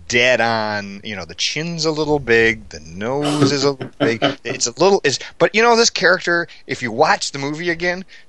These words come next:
Speaker 1: it, the whole thing is kinda cartoony, right? It, his
Speaker 2: Yeah.
Speaker 1: expressions are kinda that over the top, you know, chew up the scenery kind of expressions. So, so the fact that this is a little cartoony is not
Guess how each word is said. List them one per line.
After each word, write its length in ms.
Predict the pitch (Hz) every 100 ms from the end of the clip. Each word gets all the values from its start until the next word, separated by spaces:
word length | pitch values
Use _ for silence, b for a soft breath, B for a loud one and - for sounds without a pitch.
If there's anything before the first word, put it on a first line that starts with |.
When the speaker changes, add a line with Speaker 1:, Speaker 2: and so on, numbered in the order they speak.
| -
Speaker 1:
it, 160 | - 190
the 80 | 208
whole 180 | 214 214
thing 340 | 220 226 196
is 140 | 107
kinda 260 | - 101 92
cartoony, 560 | - 87 - 87 78 82
right? 200 | 143 -
It, 160 | - -
his 260 | 127 123
Speaker 2:
Yeah. 60 | 123
Speaker 1:
expressions 720 | 117 - 175 - - - - -
are 120 | 110
kinda 260 | - 135 113
that 160 | 104
over 300 | 110 160 147
the 120 | 123 113
top, 440 | 123 123 107 -
you 80 | 110
know, 200 | 95 87
chew 280 | 82 - 151
up 80 | 143
the 80 | 113
scenery 520 | - 123 123 110 92
kind 280 | 85 101 92
of 80 | 87
expressions. 640 | 92 - 127 165 - 82
So, 320 | - 113 113 - B B B
so 160 | 127
the 120 | 120
fact 380 | - 190 202 -
that 180 | 156 127
this 300 | 147 135 -
is 220 | - 117
a 80 | 107
little 520 | 120 196 226 202 175 151
cartoony 640 | - 139 117 - 226 165
is 120 | 139 135
not 340 | 208 -